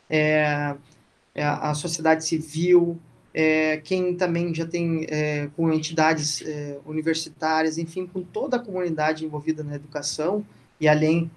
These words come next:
do poder público, é, a gente unir forças para um bem, para algo, né? Cinco escolas de cem, de quase cem escolas, é, obtiveram a nota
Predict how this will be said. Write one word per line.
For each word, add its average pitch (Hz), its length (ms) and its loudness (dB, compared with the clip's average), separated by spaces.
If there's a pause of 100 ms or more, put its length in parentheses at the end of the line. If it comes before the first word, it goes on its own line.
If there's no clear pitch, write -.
(120)
do 151 120 -2
poder 151 320 4
público, 165 580 0 (400)
é, 165 420 6
a 170 100 -2
gente 202 640 -2
unir 185 460 4
forças 208 560 0
para 196 340 4
um 214 200 -2
bem, 202 300 0
para 170 420 -2 (160)
algo, 220 480 2 (360)
né? 165 280 -4 (200)
Cinco 302 460 2
escolas 180 480 2
de 170 80 -2
cem, 202 500 -2 (300)
de 143 140 -14
quase 196 300 2
cem 196 160 -6
escolas, 185 640 -4 (340)
é, 165 200 -2
obtiveram 185 720 0
a 175 160 -6
nota 180 460 -2